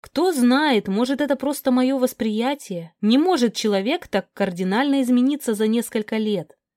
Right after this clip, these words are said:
Когда Андрей привел меня сюда, чтобы познакомить с родителями, я изначально была настроена на то, что не понравлюсь им. Из кожи вон лезла, чтобы создать хорошее впечатление.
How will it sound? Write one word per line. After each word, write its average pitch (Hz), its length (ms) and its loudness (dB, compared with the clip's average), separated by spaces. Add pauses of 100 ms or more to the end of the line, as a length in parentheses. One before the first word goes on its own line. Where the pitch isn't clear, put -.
(180)
Когда 208 360 2
Андрей 247 340 2
привел 220 400 2
меня 220 240 2
сюда, 220 460 0
чтобы 190 280 -6
познакомить 214 720 0
с - 120 -10
родителями, 185 840 -4 (220)
я 311 220 0
изначально 330 580 0
была 208 220 0
настроена 214 600 0
на 185 160 -2
то, 320 240 -4
что - 220 -4
не 202 100 0
понравлюсь 185 720 -4
им. 170 300 -10 (260)
Из 269 240 2
кожи 349 420 2
вон 294 220 2
лезла, 269 460 2
чтобы 190 260 -6
создать 190 400 -4
хорошее 208 480 -2
впечатление. 175 960 -8